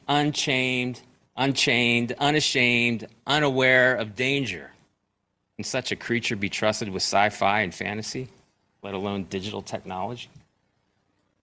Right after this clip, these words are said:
Throughout the song, Hurd adds the phrase, "and imagination," to any number of perverse acts that we, the free, have the capacity to commit. You can hang anyone you wanna hang as long as you,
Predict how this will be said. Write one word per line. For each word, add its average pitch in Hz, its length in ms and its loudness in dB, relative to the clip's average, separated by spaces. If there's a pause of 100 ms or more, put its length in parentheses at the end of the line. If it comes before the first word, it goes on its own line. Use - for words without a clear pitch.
(640)
Throughout 156 240 6
the 147 80 6
song, 131 460 6
Hurd 170 500 4
adds 110 480 6
the 117 100 -2
phrase, 107 840 2 (340)
"and 98 240 -4
imagination," 92 1040 0 (560)
to 120 140 0
any 143 240 6
number 135 340 6
of 107 140 0
perverse 131 600 0
acts 104 440 2
that - 120 -10
we, 131 280 0
the 110 100 0
free, 123 400 0
have 107 220 4
the 107 80 -8
capacity 104 680 -2
to - 140 -14
commit. 123 420 0 (1200)
You 104 120 -8
can 107 180 -2
hang 117 380 4
anyone 127 460 4
you 120 120 4
wanna 131 300 2
hang 117 480 2
as 95 120 -6
long 113 300 -4
as 101 140 -4
you, 110 180 -4